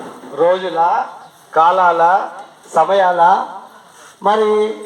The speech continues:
ఏది మారుతుంది అంటే ఎప్పటిలాగానే ఉంటుంది పిల్లరా. ఈ భూమి మీద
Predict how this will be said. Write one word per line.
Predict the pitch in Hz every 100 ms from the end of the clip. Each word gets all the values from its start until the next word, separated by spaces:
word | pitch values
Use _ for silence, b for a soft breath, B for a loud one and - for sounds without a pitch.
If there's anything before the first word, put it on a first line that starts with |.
| -
ఏది | 180 269 294
మారుతుంది | 269 269 247 247 240 226 -
అంటే | 208 226 220 214 220 190
ఎప్పటిలాగానే | 202 - 254 254 262 247 254
ఉంటుంది | 233 226 214 196
పిల్లరా. | - 175 165 143 - - - - - - _ - - - _ 170
ఈ |
భూమి | 165 180 247
మీద | 269